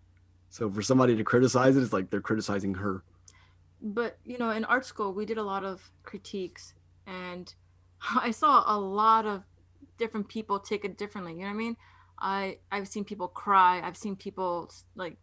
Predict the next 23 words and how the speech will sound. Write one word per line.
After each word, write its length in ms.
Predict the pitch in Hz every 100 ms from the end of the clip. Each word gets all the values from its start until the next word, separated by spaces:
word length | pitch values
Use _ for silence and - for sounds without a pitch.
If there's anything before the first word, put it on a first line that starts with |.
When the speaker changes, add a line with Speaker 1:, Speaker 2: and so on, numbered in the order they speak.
| _ -
Speaker 2:
throw 180 | 196 175
tantrums, 800 | - 190 190 175 170 120 170 - _
like, 260 | - 180 - _ _ _ _ _ -
adult 400 | 180 208 202 -
tantrums, 540 | 196 185 180 170 165
you 80 | 196
know? 240 | 196 202 208 _ _ _
And 460 | 208 202 196 190 185 -
some 200 | - 214
people 220 | 220 214
just 180 | 208 214
took 140 | 226 240
it 80 |
well 240 | 214 190 196
and 160 | 214
say, 160 | 220 208
"Okay, 300 | 247 285 277 - -
thank 240 | 262 330 277
you. 200 | 175 196 _
I 120 | 185
appreciate 600 | 196 208 233 214 220 208
your 140 | - 208
feedback," 420 | 240 233 160